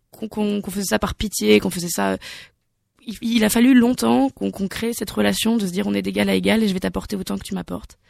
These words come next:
Et petit à petit, on, on a commencé à créer des choses. Donc, euh, je me suis fait, euh, quelques copains,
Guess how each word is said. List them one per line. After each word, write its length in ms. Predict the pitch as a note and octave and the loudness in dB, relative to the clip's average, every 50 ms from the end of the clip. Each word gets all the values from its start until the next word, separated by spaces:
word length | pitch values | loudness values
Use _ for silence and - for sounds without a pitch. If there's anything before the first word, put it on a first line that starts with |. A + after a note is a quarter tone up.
| - - - - - - - - | -20 -20 -20 -20 -20 -20 -10 -6
Et 60 | - | -6
petit 180 | - - - G#3+ | -6 -2 0 0
à 40 | G#3 | 0
petit, 200 | - - C#4+ D#4 | 2 2 4 6
on, 240 | C#4 A#3 G#3 G3 - | 6 6 6 6 4
on 80 | G3 G3 | 4 2
a 80 | F#3+ | 2
commencé 360 | - G3+ G3 G3+ G3 - - | 2 0 0 0 0 0 0
à 80 | A3+ G#3+ | -2 -2
créer 240 | - - G#3+ G#3 G3 | -2 -2 -2 -2 0
des 80 | F#3+ | -2
choses. 260 | G3+ - - A3 B3+ A#3 | -2 -2 0 0 0 0
Donc, 180 | G#3 F#3 E3+ | -2 -4 -4
euh, 140 | F#3 F3+ F3 | -6 -6 -4
je 80 | E3+ F3+ | -4 -4
me 60 | F3+ | -6
suis 160 | - - F3 | -6 -8 -6
fait, 160 | - G#3+ G#3+ | -4 -2 -2
euh, 100 | G3+ F#3+ | -2 -2
quelques 240 | - - F3+ - F#3 | -4 -6 -8 -8 -8
copains, 320 | E3 - F3 - G3 A#3 | -8 -8 -6 -4 -4 -6